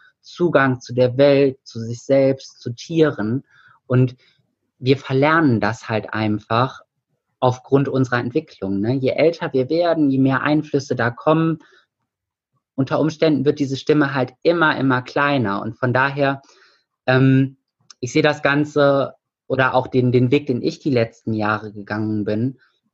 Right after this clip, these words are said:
gar nicht mehr so wahnsinnig als, „Boah, ich musste da irgendwie ganz, ganz viel dazu lernen“, sondern ich habe mir halt erlaubt, ähm, immer mehr zu mir zurückzukommen.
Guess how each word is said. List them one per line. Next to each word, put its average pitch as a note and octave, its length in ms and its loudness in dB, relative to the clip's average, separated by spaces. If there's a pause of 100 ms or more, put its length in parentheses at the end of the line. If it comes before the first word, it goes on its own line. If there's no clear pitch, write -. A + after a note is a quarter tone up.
gar B2 160 2
nicht C3+ 200 -4
mehr B2+ 260 2
so C3+ 400 0
wahnsinnig B2+ 800 0
als, A#2 440 -2
„Boah, A#2+ 160 0
ich B2 140 -6
musste C#3+ 340 0
da A2+ 320 2
irgendwie B2 460 -4
ganz, C3+ 260 0
ganz B2 240 -2
viel B2 280 2
dazu D3+ 760 0 (720)
lernen“, D3 640 2
sondern C3+ 560 2
ich C3+ 180 -8
habe C#3 180 -2
mir C3 160 0
halt B2 180 2
erlaubt, C3 640 0
ähm, A#2+ 400 0
immer C3+ 240 2
mehr B2+ 240 2
zu - 140 -4
mir C3 200 4
zurückzukommen. F#2+ 920 -6